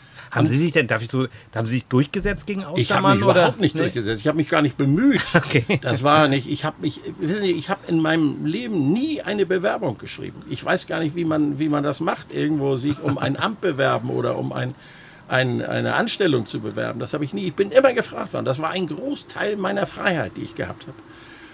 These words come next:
Speaker 2: Und, ähm, irgendwann wurden wir einig, Dietrich wollte, wollte lieber in Berlin was machen.
Speaker 1: Ja.
Speaker 2: Und dann hieß es, „Ja, dann mach du das mal in Kiel.“
Speaker 1: Ach so, okay.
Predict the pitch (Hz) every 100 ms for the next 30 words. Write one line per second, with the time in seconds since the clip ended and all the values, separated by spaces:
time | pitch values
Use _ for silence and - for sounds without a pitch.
0 | - - 143 151 147 165 156 147 143 -
1 | - - - - 196 196 185 165 170 160
2 | 156 202 185 208 175 185 156 180 165 160
3 | 156 139 170 156 151 165 151 123 120 123
4 | 226 233 214 - 214 202 226 269 - -
5 | - - - 110 156 165 170 160 190 165
6 | 160 151 147 151 160 156 - 185 151 143
7 | 143 143 - 117 - - - - 123 -
8 | - - 127